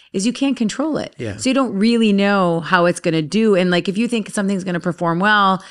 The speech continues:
Speaker 1: the next day, moods change, cultures changes, algorithms change, and it
Speaker 2: Yep.
Speaker 1: just, there's no way to predict it.
Speaker 2: Yep. The algorithm thing is very, very important.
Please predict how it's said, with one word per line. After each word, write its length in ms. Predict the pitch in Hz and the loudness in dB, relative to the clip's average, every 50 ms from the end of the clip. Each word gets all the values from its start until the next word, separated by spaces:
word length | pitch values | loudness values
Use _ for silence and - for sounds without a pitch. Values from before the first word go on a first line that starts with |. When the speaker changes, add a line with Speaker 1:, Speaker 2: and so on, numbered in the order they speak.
| - - - - | -20 -20 -20 -10
Speaker 1:
the 100 | - 175 | -4 0
next 280 | 190 196 208 202 - - | 0 0 0 0 -4 -2
day, 480 | - 202 196 196 190 185 185 175 180 - - - - - - - - _ _ - | 0 2 2 4 4 4 2 0 -2 -6 -20 -20 -20 -20 -20 -20 -20 _ _ 0
moods 320 | 202 220 240 247 185 - | 2 2 2 2 0 -2
change, 420 | - - 226 214 214 208 202 196 | -2 0 2 2 4 2 2 0
cultures 420 | - - 240 240 226 233 226 214 - | 2 2 0 0 2 2 0 0 0
changes, 880 | - 226 214 214 208 180 208 208 208 202 202 202 202 196 180 - - - - - | 0 0 2 2 2 4 4 4 4 4 4 4 4 2 2 0 -4 -6 -2 0
algorithms 600 | 226 247 247 233 240 240 226 220 220 208 - - | 2 2 2 2 2 2 2 2 2 0 0 -2
change, 420 | - 214 208 202 202 208 202 175 | -2 0 0 2 2 0 0 0
and 100 | 196 190 | -2 -2
it 40 | 185 | -2
Speaker 2:
Yep. 60 | 170 - | -2 0
Speaker 1:
just, 200 | 208 196 - - | -2 -2 0 2
there's 200 | 208 202 180 185 | 0 2 2 4
no 220 | 214 214 220 220 | 2 2 4 2
way 180 | 214 220 208 196 | 2 2 2 2
to 80 | 190 | 0
predict 360 | 185 - 190 160 156 143 - | 0 -2 -2 -2 -2 -4 -6
it. 200 | - - - - - - | -12 -12 -12 -16 -16 -10
Speaker 2:
Yep. 220 | - 110 104 - _ _ - - _ _ _ _ | -10 -10 -10 -10 _ _ -20 -20 _ _ _ _
The 140 | 131 123 123 | -6 -6 -4
algorithm 480 | - 120 120 107 110 107 104 101 101 | -4 -4 -6 -4 -4 -6 -6 -6 -8
thing 180 | 98 - 104 101 | -10 -10 -8 -8
is 100 | 107 101 | -8 -8
very, 220 | 101 110 107 104 | -6 -6 -6 -6
very 180 | 98 104 101 110 | -6 -8 -8 -10
important. 440 | - 104 - 107 110 107 110 117 | -12 -14 -12 -10 -12 -12 -12 -16